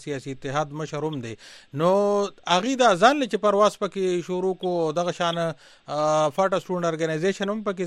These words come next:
ځان له یو کار روان کړی دی. نو دا تاسو متحد کېږئ ولې نه چې د دې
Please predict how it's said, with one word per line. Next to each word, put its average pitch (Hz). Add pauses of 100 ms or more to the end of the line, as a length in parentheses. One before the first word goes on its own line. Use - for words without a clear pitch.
ځان 170
له 165 (140)
یو 156 (280)
کار 160
روان 151
کړی 156
دی. 143 (440)
نو 175 (400)
دا 214
تاسو 226 (220)
متحد 165
کېږئ 240
ولې 214
نه 175
چې 156
د 151
دې 170